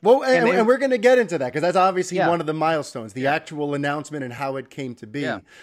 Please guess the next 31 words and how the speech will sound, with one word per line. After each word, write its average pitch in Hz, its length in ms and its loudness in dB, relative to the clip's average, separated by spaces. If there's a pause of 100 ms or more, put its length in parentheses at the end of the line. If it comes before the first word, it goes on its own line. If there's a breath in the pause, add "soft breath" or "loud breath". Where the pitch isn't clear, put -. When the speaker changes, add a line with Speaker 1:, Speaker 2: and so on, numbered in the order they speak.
(120)
Speaker 1:
But 180 120 -4
before 196 320 0
we 208 160 -2
get 202 240 0
to 185 100 -4
that 170 240 -4
part 165 220 -4
of 143 60 -8
the 147 80 -6
Speaker 2:
Yeah. 160 80 -6
Speaker 1:
chronology, 151 440 -4
I 147 80 -2
also 170 200 -4
just 165 120 -10
kinda 170 220 -6
wanna 151 220 -6
share, 156 340 -6
like, 135 180 -6
for - 160 -12
me, 175 200 -2
what 175 180 0
happened 123 340 -6
when 113 80 -10
the 117 80 -10
Speaker 2:
Mm-hmm. 147 80 -12
Speaker 1:
theatrical 117 420 -10
Speaker 2:
Sure. 180 180 -8
Speaker 1:
cut 190 80 -16
came 113 200 -10
out. 104 240 -14
Speaker 2:
Absolutely. 170 540 -12